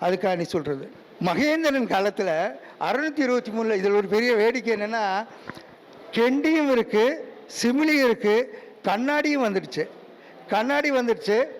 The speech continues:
இதுல மேல ஒரு என்னமோ ஒரு பொருள் ஒண்ணு இருக்கு. இதுவரை நான் அதை என்னன்னு தெரியல. இல்ல,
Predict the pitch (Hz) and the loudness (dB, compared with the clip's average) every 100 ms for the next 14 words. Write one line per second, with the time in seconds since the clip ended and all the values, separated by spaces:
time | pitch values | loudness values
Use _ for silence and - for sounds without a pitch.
0 | - - - 190 262 269 214 254 349 311 | -20 -20 -8 -2 0 0 0 0 0 2
1 | 254 233 226 254 269 226 208 196 214 247 | 2 0 0 0 0 0 0 0 0 0
2 | 202 185 180 190 196 175 165 202 208 220 | -2 -2 -4 -2 -2 -2 0 0 0 -2
3 | 190 185 185 170 180 226 226 208 180 180 | -2 0 0 -2 0 -2 -2 -2 -2 -2
4 | 160 165 - - - - - - - - | -2 -4 -12 -20 -20 -20 -20 -20 -20 -20
5 | - 180 233 277 | -20 -6 -2 0